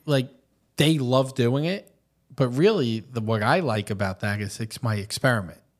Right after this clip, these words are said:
It's my chance to experiment with new different things and make it more interactive, use the tools. That was what it really started out was, "Hey, sit down, I wanna work this and see how it flows and how I can it."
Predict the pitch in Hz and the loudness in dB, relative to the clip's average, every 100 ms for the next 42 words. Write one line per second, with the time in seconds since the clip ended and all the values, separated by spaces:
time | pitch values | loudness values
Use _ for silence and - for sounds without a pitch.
0 | - 127 135 127 127 110 - 147 139 123 | -6 -4 -2 0 0 0 -4 0 0 -2
1 | - 123 113 117 - 143 131 131 123 117 | -4 -4 -4 -6 -4 0 2 0 -2 -2
2 | 123 120 120 120 107 127 110 98 92 104 | -2 0 -2 -4 -4 -2 -2 -4 -8 -8
3 | 98 - - _ _ _ 135 131 135 123 | -10 -14 -20 _ _ _ 0 2 2 2
4 | 127 123 120 123 123 123 117 - 107 104 | 0 0 0 0 2 0 -2 -6 -6 -2
5 | 117 135 120 127 120 - 131 117 101 101 | 0 0 0 -6 -8 -4 -2 -2 -4 -4
6 | 120 131 131 117 110 117 110 113 113 101 | -4 -2 -2 -4 -4 -4 -2 -2 -2 -4
7 | - 131 139 113 98 101 101 123 98 - | -2 0 0 -2 -4 -8 -6 -4 -4 -10
8 | - _ - - 175 160 139 131 127 131 | -20 _ -4 -2 0 0 0 -2 -2 0
9 | 139 127 120 123 117 - 113 107 - 120 | 0 0 0 0 -2 -4 -4 -4 -8 -8
10 | 107 - 120 113 110 101 - - 127 117 | -6 -4 -4 -2 -2 -4 -10 -6 0 0
11 | 107 101 104 113 104 123 135 101 | 0 -4 -4 -2 -2 0 0 -2